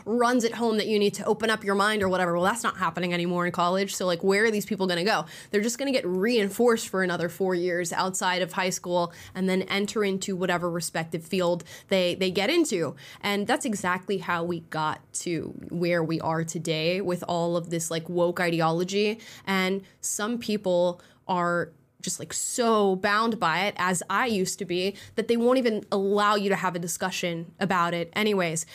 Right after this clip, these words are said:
I used to think when I was, like, you know, sixteen, seventeen, to even have a discussion about race or gender was to concede ground to somebody who is bigoted or racist or transphobic.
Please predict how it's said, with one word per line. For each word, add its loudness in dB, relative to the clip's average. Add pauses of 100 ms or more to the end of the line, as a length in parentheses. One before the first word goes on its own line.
(140)
I 4
used 2
to -2
think 0
when 2
I 2
was, 0
like, -2
you -4
know, -4
sixteen, -2
seventeen, -2 (320)
to -6
even 2
have 0
a -2
discussion -2
about 0
race 0
or -4
gender 2 (200)
was 2
to -2
concede -2
ground 0
to -2
somebody -2
who 0
is -2
bigoted 0
or 2
racist -2
or -4
transphobic. 0